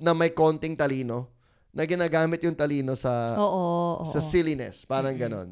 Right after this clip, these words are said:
Speaker 1: So
Speaker 2: Actually, mas mahirap yun ah.
Speaker 1: Uh, uh, I, uh, basta that's what I like. So, Monty Python, some of it, m-,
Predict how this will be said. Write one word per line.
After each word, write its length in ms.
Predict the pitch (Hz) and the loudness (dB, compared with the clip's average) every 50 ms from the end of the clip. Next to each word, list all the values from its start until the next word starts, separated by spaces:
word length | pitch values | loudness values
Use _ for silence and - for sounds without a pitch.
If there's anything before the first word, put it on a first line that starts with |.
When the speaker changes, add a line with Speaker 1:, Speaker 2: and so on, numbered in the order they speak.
| 92 95 | -14 -8
Speaker 1:
So 360 | - - 143 143 139 139 135 135 | -4 -2 0 0 2 0 0 0
Speaker 2:
Actually, 320 | 190 262 247 - 330 302 311 | -2 -2 0 -2 -2 -2 -2
mas 160 | 277 277 - - | -2 -4 -2 -2
mahirap 400 | 233 214 214 208 190 175 - - | -2 0 0 0 -2 -4 -4 -6
yun 200 | - 185 165 160 - | -8 -8 -8 -8 -10
ah. 120 | - - 151 - _ _ _ _ _ _ _ - - _ _ _ _ - 131 | -14 -14 -18 -20 _ _ _ _ _ _ _ -20 -20 _ _ _ _ -4 -4
Speaker 1:
Uh, 80 | 139 - - 139 | -2 -2 -4 -10
uh, 60 | - _ _ - | -10 _ _ 0
I, 80 | 170 180 - - | 0 0 0 -2
uh, 40 | 156 | -6
basta 240 | 147 160 160 - 185 | -2 -2 0 0 0
that's 160 | 165 160 - | 0 0 -2
what 80 | 160 - 131 | -2 -2 -2
I 40 | 131 | -2
like. 200 | 117 104 95 - _ _ _ | -2 -2 -6 -8 _ _ _
So, 800 | - - 135 139 135 135 135 135 131 131 131 127 127 127 123 120 120 _ _ _ _ _ _ _ _ _ _ _ _ _ _ _ _ _ - | -10 -4 -2 -2 0 0 0 0 0 -2 -2 -2 -4 -4 -6 -8 -12 _ _ _ _ _ _ _ _ _ _ _ _ _ _ _ _ _ 2
Monty 360 | 147 165 180 202 202 180 214 | 6 8 8 8 6 2 -4
Python, 680 | 208 - 185 170 175 175 139 143 170 165 160 160 160 151 | -2 -2 0 0 0 0 0 2 2 2 2 0 -2 -4
some 200 | - 151 151 151 | -2 -2 -2 -2
of 80 | 151 - - | -2 -2 -2
it, 200 | 143 139 - _ - | -4 -4 -6 _ -10
m-, 160 | 139 143 | -10 -8